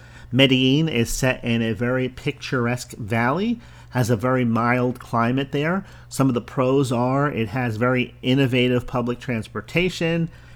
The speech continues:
it has a blossoming art scene, and a very welcoming expat community. The cons are very heavy traffic in some of the areas. That's Medellin, number three.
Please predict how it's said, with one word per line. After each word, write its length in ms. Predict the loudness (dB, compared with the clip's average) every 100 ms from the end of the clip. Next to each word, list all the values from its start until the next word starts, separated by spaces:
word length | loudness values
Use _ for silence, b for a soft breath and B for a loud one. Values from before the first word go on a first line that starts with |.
| -4
it 160 | -2
has 580 | -2 -2 -2 -2 -2 -4
a 260 | -4 -2 -2
blossoming 920 | -4 0 2 4 4 2 2 0 -2 -6 -6
art 320 | 0 0 -2 -10
scene, 520 | -4 -2 0 -2 -4 B B -6
and 160 | -2
a 60 | 0
very 280 | 2 2 2
welcoming 760 | 2 4 2 2 0 0 0 -4
expat 640 | -6 -6 -4 -2 -2 -4 B -10
community. 720 | -2 2 2 2 2 2 0 B B B
The 60 | -16
cons 500 | -4 0 2 2 2
are 360 | 2 2 0 -2
very 640 | 0 2 4 2 -2 -4 -10 -20
heavy 440 | -8 -6 -2 -4 -4
traffic 680 | -2 -2 -2 -2 -2 -4 -14 b -14 0
in 400 | 2 2 0 -4
some 320 | -4 0 2
of 120 | 2
the 140 | -2 -2
areas. 720 | 0 2 0 -2 -4 -10 -14 B -6
That's 240 | -6 -2
Medellin, 520 | 0 2 2 2 2
number 300 | 0 0 -2
three. 500 | -4 -6 -6 -6 -8